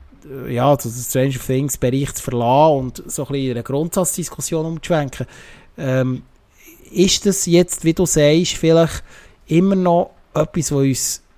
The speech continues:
weiter wird begleiten, dass die Versatzstücke von alten Jahrzehnten genommen werden, um damit wieder Neues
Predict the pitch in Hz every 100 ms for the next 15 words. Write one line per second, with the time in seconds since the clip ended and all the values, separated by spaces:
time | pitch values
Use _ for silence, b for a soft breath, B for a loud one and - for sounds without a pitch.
0 | _ - - 147 185 - 196 220 - 202
1 | 196 185 214 - 208 170 143 - 147 143
2 | 127 156 202 - - 185 180 - - 131
3 | 143 180 - 160 139 - 139 135 165 175
4 | - 143 139 175 170 170 170 180 170 B
5 | B B B B B 143 139 131 131 135
6 | 156 - 156 143 135 143 185 - -